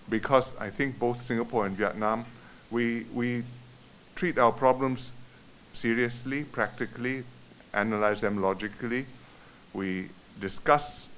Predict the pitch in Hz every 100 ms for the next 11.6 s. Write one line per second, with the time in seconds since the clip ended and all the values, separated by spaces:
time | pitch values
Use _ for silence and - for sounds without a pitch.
0 | - - - 92 90 - - - - -
1 | - - 107 95 107 104 104 101 113 123
2 | 147 139 - 87 101 120 98 104 107 -
3 | 92 101 113 123 98 98 90 87 82 87
4 | - 104 123 120 90 82 82 95 - 85
5 | 92 98 110 - - - - - - -
6 | - - - 87 120 123 104 113 95 98
7 | 107 104 120 139 139 - 117 101 95 95
8 | 90 92 95 95 117 104 101 101 - -
9 | 92 80 98 101 98 95 87 82 82 -
10 | - 82 82 85 87 90 87 92 90 -
11 | 85 82 82 73 76